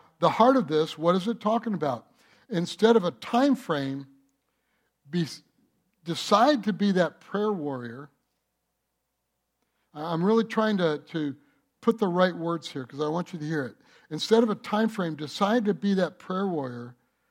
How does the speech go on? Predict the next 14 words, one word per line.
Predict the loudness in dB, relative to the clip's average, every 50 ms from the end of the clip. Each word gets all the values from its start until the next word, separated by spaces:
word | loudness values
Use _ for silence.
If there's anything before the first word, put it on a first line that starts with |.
| _ _ _ _ _
that | -8 -8 -4
doesn't | -4 -4 -4 -4 -8 -14 -18
stop. | -18 -12 -8 -6 -4 -4 -6 -8 -12 _ _ _ _ _ _ _ _ _ _ _ _ _ _ _ _ _ _ _ _ _ _ _ _ _ _ _ _ _ _ _ _ _ _ _ _ _
Your | -8 -4 -2 2
lifelong | 4 4 2 2 0 -2 -2 -2 -4 -2
passion | -2 -2 -2 -2 -4 -8 -10 -10 -10
is | -10 -10 -12
to | -14
see | -16 -14 -12 -10 -10
God. | -8 -6 -6 -6 -6 -8 -14 _ _ _ _ _ _ _ _ _ _ _ _ _ _ _ _ _ _ _ _ _ _ _ _ _ _
It's | -16 -10 -6 -6
of | -6 -6
the | -8
heart. | -10 -10 -10 -10 -12 _ _